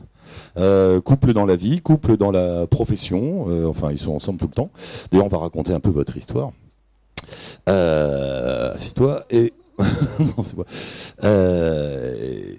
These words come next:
et c'est eux, les photos qui sont là autour de nous. C'est, et d'ailleurs, euh, ça, euh,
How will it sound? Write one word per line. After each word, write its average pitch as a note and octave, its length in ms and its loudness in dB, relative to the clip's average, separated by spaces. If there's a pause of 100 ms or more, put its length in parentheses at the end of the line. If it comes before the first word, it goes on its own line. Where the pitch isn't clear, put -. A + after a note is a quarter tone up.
et A2+ 100 4
c'est C3 220 4
eux, D#3+ 160 10
les C3 120 4
photos C3 300 0
qui A2+ 160 -2
sont G#2+ 220 -4
là A2+ 100 2
autour G#2 300 -2
de G#2 80 2
nous. G#2 200 -2 (1400)
C'est, - 380 -6
et G#2 100 0
d'ailleurs, C3 420 2
euh, G#2 240 -2
ça, - 220 -4
euh, G#2+ 160 -4